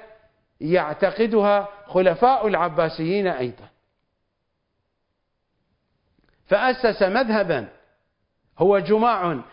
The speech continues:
ما بين عقيدة الخلفاء العباسيين وما بين فقه الشوافعي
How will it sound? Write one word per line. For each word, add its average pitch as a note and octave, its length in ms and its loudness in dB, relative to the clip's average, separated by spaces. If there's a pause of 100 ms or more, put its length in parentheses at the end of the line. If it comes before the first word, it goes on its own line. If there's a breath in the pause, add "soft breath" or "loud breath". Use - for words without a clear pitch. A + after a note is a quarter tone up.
(160 loud breath)
ما F#3 160 0
بين A3+ 300 0
عقيدة G#3 760 -2 (1300)
الخلفاء G3 720 0
العباسيين A3 1000 -2 (760)
وما F3 260 0
بين G#3+ 440 0 (500)
فقه G#3+ 600 0 (680)
الشوافعي G3 840 0